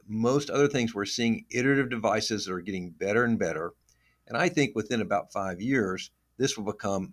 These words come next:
a fairly commonplace approach. In addition, we're actually doing trials on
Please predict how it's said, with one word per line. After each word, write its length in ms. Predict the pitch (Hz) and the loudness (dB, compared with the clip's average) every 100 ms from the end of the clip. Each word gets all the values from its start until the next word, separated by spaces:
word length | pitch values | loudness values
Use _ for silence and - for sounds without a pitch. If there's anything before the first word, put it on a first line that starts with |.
| - | -10
a 80 | 98 | -12
fairly 460 | - 107 104 104 | -6 -4 -2 -2
commonplace 880 | 101 - 95 95 90 - 85 85 - _ _ _ - | -6 -6 -6 -6 -6 -6 -6 -8 -10 _ _ _ -20
approach. 640 | - - 147 98 - - _ _ _ _ - | -12 -4 -2 -2 -6 -20 _ _ _ _ -4
In 100 | 120 | 0
addition, 560 | 104 190 220 120 110 | 4 4 4 2 2
we're 200 | 110 101 | 2 2
actually 360 | 143 190 - 117 | 2 0 0 -4
doing 560 | 107 110 123 110 110 - | -4 0 2 2 -2 -10
trials 680 | - 113 117 120 117 - _ _ _ _ | -4 0 4 4 2 -2 _ _ _ _
on 460 | 104 107 104 101 | -2 0 0 -2